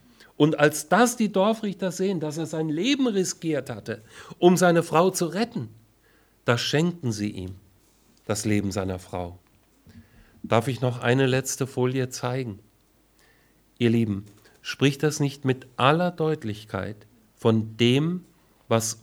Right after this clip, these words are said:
unser Herr Jesus Christus dort am Kreuz getan hat?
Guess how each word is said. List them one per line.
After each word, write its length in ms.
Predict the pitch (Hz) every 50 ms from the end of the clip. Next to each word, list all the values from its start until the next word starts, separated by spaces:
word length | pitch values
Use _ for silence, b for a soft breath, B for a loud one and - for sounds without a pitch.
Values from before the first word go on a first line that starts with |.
| -
unser 380 | - 139 160 170 156 170 165 151
Herr 200 | 135 135 127 123
Jesus 600 | 120 120 117 123 135 127 - 135 127 - - -
Christus 640 | - 110 113 113 - - 117 110 107 107 - -
dort 300 | - 107 104 110 107 107
am 180 | - 101 98 101
Kreuz 340 | - 98 95 95 - - -
getan 480 | - - - - 90 87 87 87 82
hat? 120 | 85 87